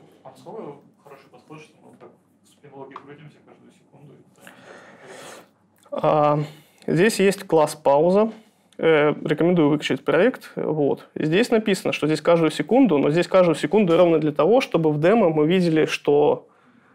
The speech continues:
Speaker 2: идет прогресс. На самом деле нужно использовать другие техники, как exponential back-off, э, чтобы не завалить систему и подобрать оптимальный вот период ретрая.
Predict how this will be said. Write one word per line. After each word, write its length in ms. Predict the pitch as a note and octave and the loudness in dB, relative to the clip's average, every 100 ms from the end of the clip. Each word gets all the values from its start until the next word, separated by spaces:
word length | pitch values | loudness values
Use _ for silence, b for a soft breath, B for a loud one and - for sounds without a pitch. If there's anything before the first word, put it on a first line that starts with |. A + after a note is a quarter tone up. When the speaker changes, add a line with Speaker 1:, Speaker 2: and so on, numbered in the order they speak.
| b | b
Speaker 2:
идет 300 | - E3+ E3+ | 0 2 2
прогресс. 500 | D#3+ D3+ D3 D3 - | 2 2 0 -2 -4
На 60 | D3+ | -2
самом 260 | F#3+ A3+ | 0 2
деле 220 | F#3+ F#3 | 2 2
нужно 580 | D#3 D#3 F#3 E3+ D#3+ D3+ | 2 2 2 2 2 0
использовать 680 | C#3+ - E3+ E3+ D#3+ D3+ D3+ | -2 0 0 2 2 0 -2
другие 380 | E3 D#3+ D#3+ C#3+ | -2 0 2 0
техники, 500 | - E3+ - D#3+ D3+ | -2 -2 0 -2 -2
как 240 | D3 - | -4 -6
exponential 540 | - - E3 D#3+ - D3 | -8 -4 -2 0 0 -2
back-off, 800 | D3 D3 E3+ G#3+ G#3+ - D#3+ D#3+ b b b b b - | -2 -2 2 2 0 -4 -4 -4 b b b b b -12
э, 440 | - D3 D3 C#3 - | -4 -2 -2 -2 -4
чтобы 920 | - - E3+ E3 D#3+ D#3 D3+ - - - _ _ _ _ _ _ _ _ _ _ - | -6 0 2 4 4 4 2 -2 -6 -14 _ _ _ _ _ _ _ _ _ _ -2
не 160 | E3 | 0
завалить 360 | E3 D#3 D#3 D3+ | 4 4 2 0
систему 640 | D3+ - F#3 B3 G3 D3+ | -2 -2 2 2 4 2
и 240 | - D#3 E3 | 0 0 0
подобрать 600 | D#3 D3+ D3+ D#3 F3+ - | 0 0 2 2 2 0
оптимальный 600 | - - D#3 D#3+ D#3 D3+ | -6 -4 -2 0 0 -2
вот 160 | C#3+ - _ | -6 -12 _
период 300 | - D3 D3 | -4 -2 -2
ретрая. 480 | D3 - D#3 C#3 | -4 -4 -4 -4